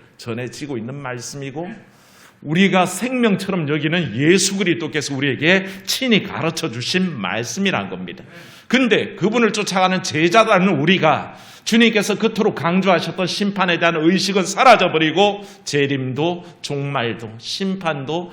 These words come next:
우리 마음속에 사라진다면 한심한 제자들이 되는 것입니다. 사랑하는 여러분, 이 말씀 앞에 창념해서 서시기를 바랍니다.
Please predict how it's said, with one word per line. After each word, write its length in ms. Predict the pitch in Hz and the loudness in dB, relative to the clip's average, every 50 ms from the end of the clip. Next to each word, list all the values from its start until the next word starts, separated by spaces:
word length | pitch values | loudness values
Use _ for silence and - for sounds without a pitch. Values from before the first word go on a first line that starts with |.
| - - - | -16 -12 -8
우리 180 | 117 127 131 | -6 -4 -4
마음속에 540 | 120 113 107 107 104 98 - - 123 110 131 | -2 -4 -4 -4 -6 -8 -8 -8 -8 -8 -8
사라진다면 920 | 127 - - 170 156 139 113 110 104 101 101 95 95 101 123 156 190 - - - - - - _ _ _ _ | -8 -8 -8 -6 -6 -6 -6 -6 -8 -8 -6 -6 -6 -6 -4 -4 -6 -6 -8 -12 -20 -20 -20 _ _ _ _
한심한 760 | - - - 190 170 165 165 151 - - 185 170 180 170 170 | -18 -12 -10 -8 -6 -6 -6 -6 -6 -6 -6 -6 -6 -8 -8
제자들이 640 | 165 - 117 107 101 117 110 - 92 110 123 120 - | -10 -10 -10 -10 -10 -12 -12 -12 -12 -12 -12 -12 -12
되는 240 | - 101 104 110 101 | -12 -10 -10 -10 -10
것입니다. 540 | 87 87 - - - 101 98 95 - 69 - _ _ _ _ _ _ _ _ _ _ _ _ - - _ _ _ _ _ _ _ _ _ _ _ _ _ _ _ _ _ _ _ _ _ _ _ - - | -10 -12 -12 -12 -14 -14 -16 -18 -20 -20 -20 _ _ _ _ _ _ _ _ _ _ _ _ -20 -20 _ _ _ _ _ _ _ _ _ _ _ _ _ _ _ _ _ _ _ _ _ _ _ -14 -8
사랑하는 280 | 127 120 120 120 113 | -6 -6 -4 -4 -6
여러분, 440 | 104 104 113 113 117 120 120 127 120 - | -8 -8 -10 -10 -10 -10 -12 -12 -12 -10
이 160 | 135 156 156 | -8 -8 -6
말씀 400 | 147 139 131 131 127 - - 135 | -4 -4 -4 -4 -4 -6 -6 -6
앞에 600 | 123 117 - - - 127 127 135 151 151 156 151 151 - _ _ _ _ | -8 -8 -10 -10 -10 -6 -6 -6 -6 -6 -10 -12 -16 -20 _ _ _ _
창념해서 880 | - - - - 156 135 127 123 117 110 98 82 - - - 117 123 123 | -16 -14 -12 -12 -10 -10 -8 -8 -8 -8 -10 -12 -12 -12 -12 -10 -10 -10
서시기를 640 | 117 - - 131 113 - - 101 92 92 82 90 | -12 -12 -12 -12 -12 -12 -12 -10 -10 -10 -10 -10
바랍니다. 720 | 87 90 92 92 95 87 85 85 82 90 87 - - 110 | -12 -12 -12 -10 -10 -10 -12 -14 -14 -16 -16 -16 -18 -18